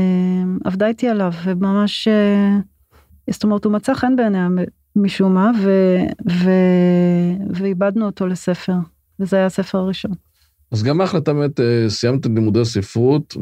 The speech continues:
Speaker 2: והחלטת שאת הולכת לעבוד בתחום. איך הגעת לקיבוץ המאוחד?
Speaker 1: אחת המרצות, אה, איריס מילנר, אה, בחוג לספרות, אה, סיפרה שמחפשים עוזרת למזכירתו של מנכ"ל ההוצאה,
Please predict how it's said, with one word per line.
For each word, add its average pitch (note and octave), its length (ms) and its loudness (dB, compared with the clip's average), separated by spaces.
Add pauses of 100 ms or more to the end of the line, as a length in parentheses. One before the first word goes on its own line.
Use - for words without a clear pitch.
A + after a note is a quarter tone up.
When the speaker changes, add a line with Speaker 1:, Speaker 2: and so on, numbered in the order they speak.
Speaker 2:
והחלטת A2 460 0
שאת A#2 100 0
הולכת G#2 180 -2
לעבוד A2 300 2
בתחום. C#3 520 0 (720)
איך A2+ 120 0
הגעת B2 200 0
לקיבוץ A#2 380 -2
המאוחד? A#2 420 0 (1000)
Speaker 1:
אחת A3+ 320 -4
המרצות, B3 720 -2
אה, F#3+ 280 0
איריס G#3+ 340 0
מילנר, G#3+ 520 2 (180)
אה, F3+ 680 2 (760)
בחוג G3+ 280 -2
לספרות, A#3+ 680 -2
אה, G3+ 240 2
סיפרה G3+ 400 -2
שמחפשים G#3+ 1000 0
עוזרת G3 680 2
למזכירתו F#3 1120 0
של F3 340 -2
מנכ"ל F3+ 440 0
ההוצאה, F3+ 600 0